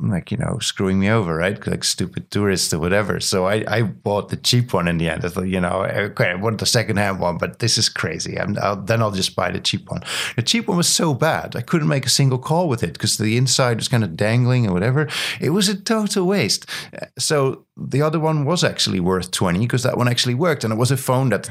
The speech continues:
ten, fifteen years ago was worth five hundred pounds and now was twenty. Was it? So, so then I started thinking, "Hey, that's interesting. There's these new things that are really low quality, that are not worth being repaired anymore," 'cause that's a big thing in, in both Nigeria and Kenya, where it was the repair,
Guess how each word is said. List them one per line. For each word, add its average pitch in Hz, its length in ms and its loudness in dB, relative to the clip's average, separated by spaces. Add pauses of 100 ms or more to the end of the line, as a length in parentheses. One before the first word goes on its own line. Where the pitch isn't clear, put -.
ten, 120 240 2
fifteen 120 340 0
years 190 200 2
ago 117 260 2
was 110 220 -2
worth 117 260 0
five 175 300 0
hundred 101 280 -2
pounds 95 380 2
and 107 140 0
now 113 200 2
was 104 240 0
twenty. 131 320 2
Was 95 120 0
it? 110 120 0 (240)
So, - 280 0 (200)
so 151 160 2
then 190 180 0
I 208 60 0
started 170 280 0
thinking, 160 280 0
"Hey, 147 200 4
that's 170 180 0
interesting. - 600 0 (160)
There's - 200 0
these 107 180 0
new 165 200 4
things - 340 -2
that 101 100 -2
are 90 140 0
really 113 440 0
low 135 200 2
quality, 120 460 0
that - 180 -6
are 92 60 0
not 120 300 2
worth 120 520 0 (260)
being 104 260 2
repaired 165 440 2
anymore," 90 380 0
'cause - 140 -2
that's - 200 -2
a - 100 -4
big - 180 -2
thing 135 460 0
in, 87 200 0
in 85 400 -2 (200)
both 92 320 -2
Nigeria 95 440 0
and 85 120 -2
Kenya, 139 300 2
where 87 140 0
it 92 100 0
was 98 160 0
the 98 100 0
repair, 98 600 2